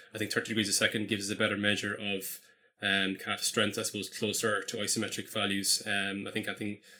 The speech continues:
anything, um, faster than that, um, you know, higher degrees per second is nearly too fast. And I don't particularly like the,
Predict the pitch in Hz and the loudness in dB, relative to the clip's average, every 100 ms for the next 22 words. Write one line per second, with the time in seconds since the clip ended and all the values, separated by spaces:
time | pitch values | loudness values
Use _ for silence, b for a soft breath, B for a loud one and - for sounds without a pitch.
0 | b - 110 107 101 110 104 101 101 - | b 2 6 6 4 2 2 0 -4 -2
1 | 101 98 98 95 - - 110 101 113 104 | 2 4 2 -2 -6 0 0 2 0 0
2 | 104 104 98 - - - - 104 98 98 | 0 0 0 0 -4 -6 0 4 6 4
3 | 95 110 107 98 104 98 104 98 110 - | 2 0 -2 2 2 2 2 -2 0 2
4 | 110 107 101 98 107 101 - 104 - 107 | 2 0 -2 0 0 0 -2 -4 -4 -2
5 | 104 - - B B B _ B B - | 0 0 -2 B B B _ B B -8
6 | 127 117 - 139 123 127 143 131 123 117 | 0 2 8 8 6 6 6 8 8 8
7 | 110 123 139 - 147 139 139 131 - | 10 10 8 6 8 10 12 10 8